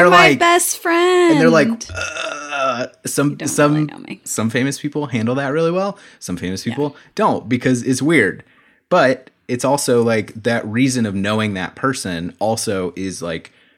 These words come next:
Speaker 1: feeds into them being influencers for marketing things. Why
Speaker 2: Yeah.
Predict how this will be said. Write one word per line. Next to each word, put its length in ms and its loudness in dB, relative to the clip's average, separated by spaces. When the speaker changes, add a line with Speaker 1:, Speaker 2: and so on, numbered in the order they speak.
Speaker 1:
feeds 420 -4
into 520 -4
them 420 -6
being 720 -6
influencers 760 -8
for 580 -12
marketing 480 -12
things. 500 -14
Why 380 -10
Speaker 2:
Yeah. 220 2